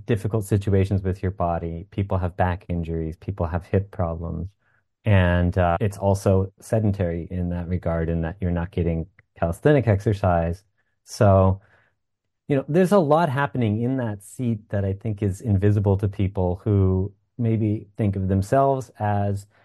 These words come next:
good drivers who don't have difficulty navigating their motor vehicle through the environment and imagine it's sort of equivalent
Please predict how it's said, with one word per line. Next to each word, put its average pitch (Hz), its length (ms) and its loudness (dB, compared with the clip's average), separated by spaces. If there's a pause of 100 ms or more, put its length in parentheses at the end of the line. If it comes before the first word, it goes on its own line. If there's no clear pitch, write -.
(420)
good 160 160 -4
drivers 120 500 0
who 127 80 -6
don't 120 260 -4
have 110 260 -6
difficulty 110 640 -4
navigating 104 680 2
their 101 480 -2 (200)
motor 101 240 0
vehicle 98 480 0
through 101 240 -6
the 98 340 -2
environment 95 680 -4 (160)
and 92 200 -4
imagine 95 420 0
it's 95 100 -4
sort 95 180 0
of 85 80 -4
equivalent 87 500 -4